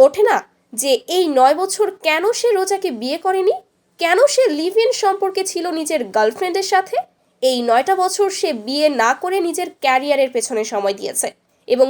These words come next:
সেই সাথে ফ্রিতে ব্যবহার করেছে রোজাকে। মাঝে মধ্যে সাজেকেও দেখা গিয়েছে দুজনকে। তাহলে বুঝতেই পারছেন ঘটনা ঠিক কত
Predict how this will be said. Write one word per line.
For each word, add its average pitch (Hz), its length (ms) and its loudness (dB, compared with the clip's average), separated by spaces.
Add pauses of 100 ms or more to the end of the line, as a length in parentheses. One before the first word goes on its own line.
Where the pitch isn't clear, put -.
(160)
সেই 403 280 2
সাথে 508 240 -2 (420)
ফ্রিতে 571 360 6 (140)
ব্যবহার 302 360 0 (100)
করেছে 294 280 0 (180)
রোজাকে। 226 420 0 (480)
মাঝে 320 280 4
মধ্যে 605 220 4 (120)
সাজেকেও 320 520 4 (120)
দেখা 370 280 2
গিয়েছে 285 360 0
দুজনকে। 214 400 -4 (460)
তাহলে 285 240 0 (120)
বুঝতেই 240 440 -2
পারছেন 392 360 0 (420)
ঘটনা 339 380 0
ঠিক - 120 2 (180)
কত 320 160 2